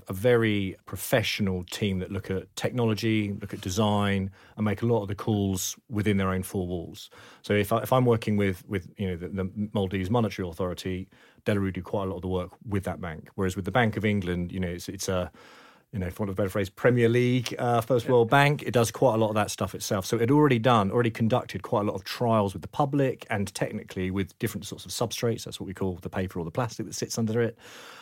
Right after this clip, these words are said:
Um, and, and also, you know, did quite a lot of its own testing with the public to see what public perception would be like, the feel, the look, those sorts of things. And consciously in their minds was,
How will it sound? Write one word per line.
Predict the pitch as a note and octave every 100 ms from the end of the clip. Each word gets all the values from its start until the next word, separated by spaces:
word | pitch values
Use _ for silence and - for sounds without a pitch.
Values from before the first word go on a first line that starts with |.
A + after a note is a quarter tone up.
| - G#2+
Um, | G#2 G2+ G2
and, | A2+ G#2
and | G#2+ G2+ - -
also, | C3+ A#2+ G2+
you | G2+ -
know, | G2+
did | G#2+ G2
quite | A#2 G2+
a |
lot | A2
of | G#2
its | G2
own | G#2+ G2+ G2
testing | - G2+ - G2
with | F#2+
the |
public | - A2 F#2 D2
to | F#2+
see | - G2
what | F#2+ -
public | - F#2+ E2 -
perception | - - - F2
would |
be | E2+
like, | E2+
the | F2+
feel, | - G2 F#2 F2+ F2
the | F#2
look, | F#2 F2+ - - - - - -
those | G#2 G2
sorts | - F#2+ -
of | -
things. | - - - - - - - - -
And | A#2
consciously | - F3+ - B2+ - G#2 F#2+ F2+ -
in | G#2+
their | B2+ C3+
minds | G2+ F2+ F2 E2+
was, | G2 F2+